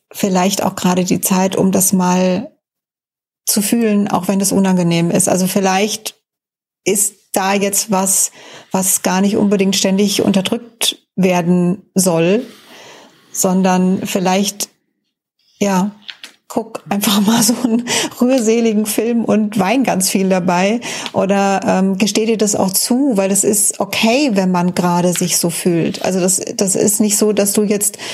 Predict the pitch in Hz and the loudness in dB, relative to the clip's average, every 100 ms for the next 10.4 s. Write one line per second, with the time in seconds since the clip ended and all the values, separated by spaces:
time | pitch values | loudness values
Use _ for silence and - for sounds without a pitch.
0 | - - - 190 190 180 175 202 196 190 | -12 -4 -2 2 2 0 0 2 0 0
1 | 175 - 208 240 - 262 254 - - 180 | 0 0 -2 -2 -4 -4 -2 0 0 0
2 | - 180 285 233 226 - 233 226 220 277 | -2 0 0 -2 -2 0 0 2 2 0
3 | 285 - _ _ _ - 196 185 185 190 | -4 -12 _ _ _ -2 0 0 -2 -2
4 | - - - 226 220 220 196 202 214 - | -2 -2 0 -2 -2 -2 0 0 0 0
5 | 202 190 190 196 185 185 190 - 196 202 | 0 2 2 2 2 0 0 -2 0 2
6 | 202 208 202 - 196 208 196 190 196 185 | 2 2 0 0 0 0 2 2 2 2
7 | 196 202 214 202 196 202 196 190 175 - | 2 0 0 0 0 0 0 0 -2 -4
8 | 170 175 - 170 - 185 170 170 160 165 | -2 -2 -2 -4 -2 -2 0 0 0 0
9 | 165 190 214 - 202 - 180 170 165 - | 0 0 0 -2 -4 -2 0 0 -2 -2
10 | 165 - 160 | -2 0 -2